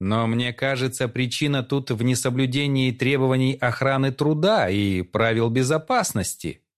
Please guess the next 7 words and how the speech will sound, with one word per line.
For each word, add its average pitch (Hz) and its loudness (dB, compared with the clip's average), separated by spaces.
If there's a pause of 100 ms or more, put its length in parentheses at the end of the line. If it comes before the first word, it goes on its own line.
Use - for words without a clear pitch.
(100)
Разберутся». 156 -2 (540)
«Да 123 -2
тут 135 -4
еще 139 -2
такое, 135 -2
дядя 123 -2
Лева». 104 -2